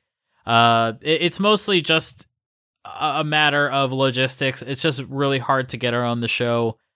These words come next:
I felt like, you know, sh-, we had, we always had great conversations with her, and it was always a pleasure to have her. But yeah, like,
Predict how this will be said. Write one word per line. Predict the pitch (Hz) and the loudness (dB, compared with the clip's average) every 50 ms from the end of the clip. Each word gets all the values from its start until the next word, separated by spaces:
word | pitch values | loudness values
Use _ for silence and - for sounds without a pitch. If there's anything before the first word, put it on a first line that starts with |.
| _ _ _ _ _ _ - | _ _ _ _ _ _ -4
I | - 123 - | -4 -4 0
felt | - 147 135 120 | 0 0 0 0
like, | 127 123 123 117 - - - | 0 -2 -2 -2 -4 -8 -14
you | 92 123 123 | -12 -10 -8
know, | 117 110 107 107 104 104 - _ _ _ _ _ _ | -6 -4 -4 -6 -6 -8 -10 _ _ _ _ _ _
sh-, | 139 - - - - | -18 -16 -16 -16 -10
we | 143 139 131 | -8 -6 -2
had, | 131 135 127 120 110 - - _ | 0 0 0 -2 -4 -8 -14 _
we | - 131 120 | -6 -4 -4
always | 113 110 - | -4 -2 -2
had | 127 120 104 | -4 -4 -4
great | - 117 113 - | -4 -6 -8 -6
conversations | - 120 110 104 104 104 - - 107 101 - 110 104 | -4 -6 -4 -4 -4 -6 -4 -6 -6 -6 -6 -8 -8
with | 104 101 98 | -8 -10 -8
her, | - - 110 107 104 | -6 -6 -4 -2 -2
and | 104 104 | -2 -4
it | 107 | -6
was | 104 - | -4 -4
always | 110 110 104 - - - - | -2 -4 -4 -6 -10 -12 -14
a | 113 110 | -14 -6
pleasure | - 117 110 104 98 107 | -2 -2 -2 -2 -2 -2
to | 104 101 | -2 0
have | 107 104 104 | 0 0 0
her. | 101 101 98 | 0 0 -2
But | 98 101 98 92 | -2 -4 -4 0
yeah, | 110 104 101 95 95 - - | 0 2 2 0 0 -2 -4
like, | 110 110 101 - - | -4 -4 -4 -6 -12